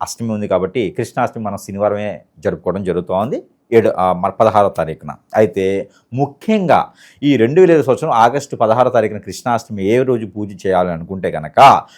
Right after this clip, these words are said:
ఉదయం బ్రాహ్మీ ముహూర్తంలోనే తలస్నానాలు చేసుకోవాలి. పిల్లలకి ఎవరికైనా మొక్కుబడులు ఉంటాయి, కొంతమందికి ప్రాంతీయ ఆచారాల ప్రకారంగా కృష్ణుని అవతారం,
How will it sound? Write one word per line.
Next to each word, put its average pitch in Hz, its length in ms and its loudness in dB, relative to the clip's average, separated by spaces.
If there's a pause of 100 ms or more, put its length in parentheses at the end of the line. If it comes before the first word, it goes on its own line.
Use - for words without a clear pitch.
(140)
ఉదయం 151 400 4
బ్రాహ్మీ 147 360 2
ముహూర్తంలోనే 131 560 -6
తలస్నానాలు 107 720 -4
చేసుకోవాలి. - 580 -10 (440)
పిల్లలకి 123 380 0
ఎవరికైనా 113 480 -2
మొక్కుబడులు 110 520 -4
ఉంటాయి, 85 200 -10
కొంతమందికి 87 400 -8
ప్రాంతీయ 120 440 -2
ఆచారాల 95 320 -2
ప్రకారంగా 87 640 -2
కృష్ణుని 107 420 -8
అవతారం, 87 500 -6